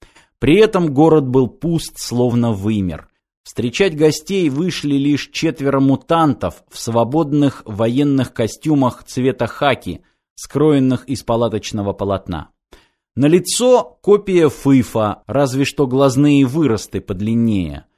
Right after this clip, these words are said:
Оружия у них никакого не наблюдалось, но судя по тому, как почтительно замер на месте Фыф,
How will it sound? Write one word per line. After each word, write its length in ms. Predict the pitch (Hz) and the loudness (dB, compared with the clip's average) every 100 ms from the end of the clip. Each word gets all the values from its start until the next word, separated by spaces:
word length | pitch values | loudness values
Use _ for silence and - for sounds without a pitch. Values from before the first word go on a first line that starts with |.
| _ _ _ | _ _ _
Оружия 580 | 139 208 233 156 143 | 0 2 0 4 2
у 140 | 120 113 | 2 -2
них 260 | 113 101 | -2 -2
никакого 460 | 131 127 165 233 220 | -4 -2 0 0 0
не 140 | 190 | 0
наблюдалось, 800 | 175 147 139 113 113 113 110 107 - | 0 2 2 4 2 4 2 -2 -4
но 100 | 120 | -4
судя 280 | 156 143 | -2 -2
по 120 | 135 135 | -2 -2
тому, 300 | 139 147 139 | 0 0 0
как 220 | 135 - | -2 -2
почтительно 640 | 131 - - 143 131 123 | -6 -4 -10 -4 -2 0
замер 460 | 110 113 135 123 113 | 0 0 2 0 0
на 160 | 117 120 | -2 0
месте 400 | 127 117 - 117 | 0 -2 -6 -6
Фыф, 380 | - 196 - | -2 -4 -4